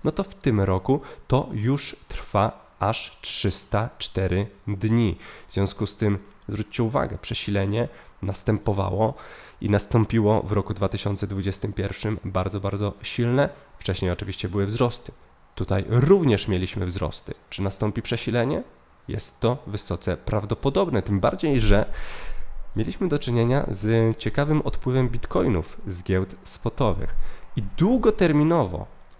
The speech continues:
to oczywiście jest bardzo dobry znak dla ceny bitcoina, ponieważ jest mało towaru na giełdach, a w związku z tym ludzie chętniej mogą się o niego bić. Ale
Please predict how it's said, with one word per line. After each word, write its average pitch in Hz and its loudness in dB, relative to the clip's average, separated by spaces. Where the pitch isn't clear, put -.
to 120 2
oczywiście 110 -2
jest 113 -2
bardzo 117 2
dobry 117 4
znak 90 -2
dla 104 0
ceny 110 2
bitcoina, 113 0
ponieważ 95 -2
jest - -8
mało 98 0
towaru 123 2
na 92 4
giełdach, 95 0
a - -6
w 147 -6
związku - -4
z - -12
tym 104 0
ludzie 107 0
chętniej 117 0
mogą 95 0
się 101 -4
o - -4
niego 92 -2
bić. - -4
Ale - 4